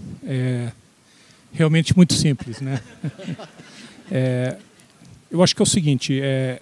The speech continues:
é como eu coloquei, né, ne-, nesses momentos mais difíceis, primeiro ponto, você tem que ter prioridades, né? Eu acho que quando você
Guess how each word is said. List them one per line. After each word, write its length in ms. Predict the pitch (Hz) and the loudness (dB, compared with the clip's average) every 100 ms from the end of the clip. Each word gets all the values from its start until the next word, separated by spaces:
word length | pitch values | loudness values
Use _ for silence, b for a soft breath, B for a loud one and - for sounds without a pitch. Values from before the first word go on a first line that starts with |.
| - | -10
é 120 | 143 | -6
como 160 | - 180 | 2 4
eu 60 | 180 | 6
coloquei, 560 | 170 135 - 160 147 | 8 6 4 4 4
né, 240 | 120 127 131 | 2 0 0
ne-, 240 | 147 180 | -2 -4
nesses 420 | 202 185 - 190 | 4 6 6 4
momentos 460 | 147 147 151 - 127 | 6 6 4 2 -2
mais 240 | 135 131 | 0 0
difíceis, 680 | 113 - 170 - 143 113 - B B B | -2 2 2 2 -2 -4 -8 B B B
primeiro 260 | 156 165 185 | 4 6 6
ponto, 260 | - 143 139 | 6 2 0
você 160 | 147 175 | -2 -2
tem 220 | - 170 | 0 -2
que 80 | - | 0
ter 120 | 165 | 2
prioridades, 880 | - 151 156 151 120 104 - - - _ _ | 4 6 6 6 2 -4 -8 -10 -12 _ _
né? 240 | 127 127 135 b b b b - | -8 -8 -8 b b b b -6
Eu 80 | 139 | -6
acho 120 | - | -6
que 60 | |
quando 180 | 156 143 | -6 -2
você 360 | 131 139 151 | 0 0 0